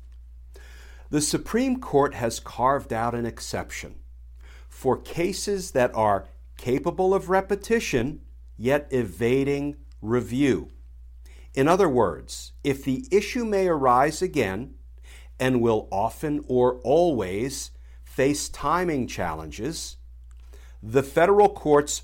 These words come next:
should not dismiss such cases for mootness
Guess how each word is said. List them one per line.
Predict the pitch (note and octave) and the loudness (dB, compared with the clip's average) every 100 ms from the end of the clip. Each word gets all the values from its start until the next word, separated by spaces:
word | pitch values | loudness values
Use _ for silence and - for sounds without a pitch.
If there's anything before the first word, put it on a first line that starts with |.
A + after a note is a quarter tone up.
| - | -10
should | - - F3+ D3 | -6 0 0 4
not | D3 D3+ - - | 4 4 0 -2
dismiss | C3+ - - F3 E3+ | -2 -2 -2 -2 -2
such | - B2+ - - | 0 -2 -2 -4
cases | A#2 A2 - A2+ A2 | -2 -2 -4 -6 -8
for | - - B2 A#2 | -10 0 2 4
mootness | C#3 G#3 - B2+ C3+ C3+ - | 4 2 2 0 2 -2 -10